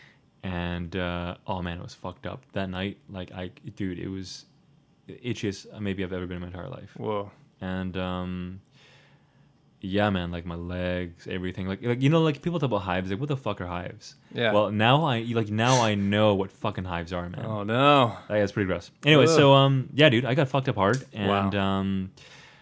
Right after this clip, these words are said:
Speaker 1: I go see my doctor. Well, actually, I don't have a doctor. I see a drop-in clinic, right?
Speaker 2: Yeah.
Speaker 1: Um, you know, hook up some fucking chick raw and you fucking go there. Get me tested, you know, so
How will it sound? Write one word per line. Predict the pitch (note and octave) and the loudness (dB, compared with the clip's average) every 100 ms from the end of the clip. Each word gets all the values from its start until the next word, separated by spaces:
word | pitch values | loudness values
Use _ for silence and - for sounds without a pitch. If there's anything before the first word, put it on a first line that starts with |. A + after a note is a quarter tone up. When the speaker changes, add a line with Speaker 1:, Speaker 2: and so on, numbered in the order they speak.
| _ _ - | _ _ -14
Speaker 1:
I | |
go | G2 F#2+ | 0 0
see | F#2+ | 0
my | G2 F2 | -2 0
doctor. | F2 F2 G#2+ | -2 -2 2
Well, | A#2+ | 4
actually, | B2+ D3 | 4 4
I | |
don't | D3 | 2
have | G2+ | 2
a | |
doctor. | F2+ E2+ | 0 -2
I | F2 | -6
see | E2+ | -4
a | F2+ | -4
drop-in | F2 F2+ E2+ | -4 -8 -8
clinic, | - F2 G2+ | -12 -12 -10
right? | F#2+ - | -12 -10
Speaker 2:
Yeah. | - A#2 B2 - - | -4 -2 -2 -10 -12
Speaker 1:
Um, | F2 F2 F#2 E2+ | -10 -10 -12 -12
you | F2+ | -12
know, | F2+ F#2+ A2+ - G3 - C3+ | -12 -12 -16 -20 -20 -18 -10
hook | G2+ F#2 | -8 -8
up | F#2 | -8
some | - F2 | -12 -10
fucking | F2+ F2 | -10 -10
chick | E2+ F2+ | -12 -10
raw | F2+ F#2 | -8 -6
and | F2+ | -6
you | F#2 | -8
fucking | F2+ F2+ | -8 -6
go | F2+ | -4
there. | F2+ F2+ | -4 -6
Get | A#2 | -6
me | A#2 | -2
tested, | A#2 A2 F#2 | -2 -2 -4
you | |
know, | F2+ F2+ | -6 -6
so | - | -8